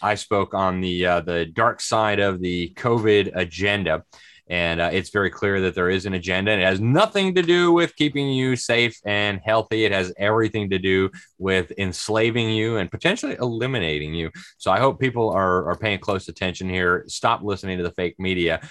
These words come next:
Uh, the people who are orchestrating this madness are wicked to the core, and, uh, they do not want what's best for you. In fact, they want just the opposite.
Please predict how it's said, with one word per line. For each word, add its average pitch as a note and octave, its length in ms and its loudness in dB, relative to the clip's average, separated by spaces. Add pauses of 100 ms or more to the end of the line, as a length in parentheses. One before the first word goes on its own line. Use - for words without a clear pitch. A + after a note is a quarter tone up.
(220)
Uh, E2+ 300 0
the E2 100 -8
people G2 480 -2
who F#2+ 240 -4
are E2+ 240 -2
orchestrating F#2+ 800 -2
this E2 180 -8
madness E2+ 580 -2
are D#2+ 520 0
wicked G#2+ 680 -2 (100)
to F#2+ 100 -8
the D#2+ 100 -10
core, A#2+ 500 2 (300)
and, E2+ 400 -4
uh, E2 260 0
they F#2 340 0
do E2+ 180 -6
not A2 200 0
want E2+ 200 -2
what's F2 160 -6
best F2 240 -4
for F#2 100 -6
you. G2 160 -2
In F2 100 -6
fact, F2 240 -2
they E2+ 60 -6
want D#2+ 240 -8
just - 160 -14
the D#2 120 -6
opposite. - 380 -8